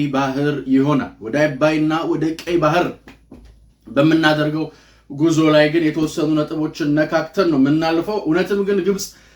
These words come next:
እ፣ በጣም ጉዳ ፍልታለች። በጣም ጠንከር ያሉ ጉዳዮችን የምናነሳ ነው የሚሆነው። እ፣ ህወሓት በራያ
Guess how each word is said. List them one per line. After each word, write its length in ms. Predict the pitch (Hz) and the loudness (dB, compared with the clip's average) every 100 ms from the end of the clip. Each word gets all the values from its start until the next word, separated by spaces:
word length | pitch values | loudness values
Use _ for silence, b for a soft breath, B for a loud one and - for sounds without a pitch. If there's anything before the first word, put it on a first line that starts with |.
| b | b
እ፣ 80 | 147 147 | 0 2
በጣም 300 | 147 196 202 196 160 139 | 2 2 2 2 0 0
ጉዳ 200 | 143 160 156 | 0 2 2
ፍልታለች። 600 | 147 139 147 135 117 113 127 | 0 -2 0 0 -2 -6 -10
በጣም 300 | 117 165 165 143 | -4 -2 -2 -4
ጠንከር 380 | 143 147 135 151 | -6 -6 -2 0
ያሉ 160 | 147 143 | 2 2
ጉዳዮችን 560 | 135 135 139 135 - 135 | 0 0 0 -2 -2 0
የምናነሳ 520 | 139 143 143 143 143 156 | 2 2 2 0 -2 -2
ነው 120 | 135 | 0
የሚሆነው። 340 | 147 160 220 - B B B - | 0 0 -4 -6 B B B 0
እ፣ 100 | 202 208 196 180 170 165 156 151 147 143 | 4 4 4 4 2 2 0 0 -2 -4
ህወሓት 480 | 151 214 240 247 - 226 214 190 175 156 135 113 104 92 90 92 95 _ _ _ _ _ _ _ _ - | -2 0 2 0 -4 0 4 6 4 2 0 -2 -4 -8 -12 -14 -16 _ _ _ _ _ _ _ _ -14
በራያ 560 | 127 120 160 180 175 | -4 0 2 2 2